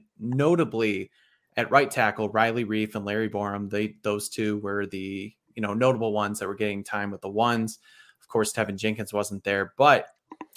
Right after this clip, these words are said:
as each practice goes along, it really seems like Braxton Jones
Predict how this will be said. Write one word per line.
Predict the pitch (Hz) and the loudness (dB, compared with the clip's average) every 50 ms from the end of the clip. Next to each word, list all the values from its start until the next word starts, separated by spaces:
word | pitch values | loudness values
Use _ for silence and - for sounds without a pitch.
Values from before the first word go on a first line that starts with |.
| - 123 | -4 -2
as | 123 110 - - | -2 -2 -2 -2
each | 131 160 170 - | -2 -2 -2 0
practice | - 180 175 175 175 - 160 151 | 2 4 4 4 4 2 -2 -2
goes | - - 160 160 151 135 123 117 110 - - - _ - | 0 4 4 6 6 4 2 0 -4 -8 -10 -10 _ -4
along, | 123 120 127 143 143 127 113 110 107 | -2 0 2 2 2 2 2 0 0
it | - 117 113 - | -2 -4 -6 -4
really | - 110 131 139 143 135 | -2 -2 0 0 0 -2
seems | 135 - 135 131 127 123 | -2 -2 -2 0 0 0
like | 113 107 - | -2 -2 0
Braxton | 110 113 117 117 - - 117 110 | 2 2 2 2 0 -4 -6 -4
Jones | 107 113 117 113 110 107 104 107 | -2 -2 -2 0 -2 -2 -4 -6